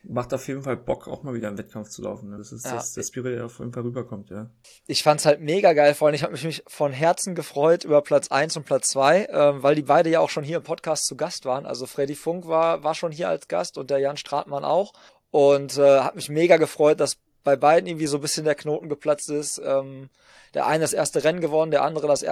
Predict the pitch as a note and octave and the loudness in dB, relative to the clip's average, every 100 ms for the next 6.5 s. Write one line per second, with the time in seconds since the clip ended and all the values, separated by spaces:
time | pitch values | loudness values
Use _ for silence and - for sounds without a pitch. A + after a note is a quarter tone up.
0 | - D3 - D3 D3 C#3 C#3+ C3+ - D#3+ | -4 -8 -6 -4 -2 -2 -4 -4 -6 -2
1 | F3 D#3 D#3+ D#3+ - _ _ _ C3+ C3+ | -2 2 0 0 -8 _ _ _ -6 -2
2 | E3 - D#3 B2+ C#3 E3+ F3 E3 D3+ D#3+ | -2 -2 -6 -4 0 2 2 0 -2 -2
3 | D#3 - D3 C#3+ - - D#3 E3 E3+ - | -2 -2 -4 -4 -6 -8 -4 -2 -2 -2
4 | D3+ D#3 D#3 C#3 - D#3 - D3 C#3+ C#3 | -2 -2 -4 -12 -6 -4 -2 -2 -4 -4
5 | - - B2+ C3+ D#3+ D3+ D3 - C#3+ - | -8 -14 -12 -8 -2 0 -2 -4 -8 -6
6 | D3 D#3 D3 C#3 | -6 -6 -16 -18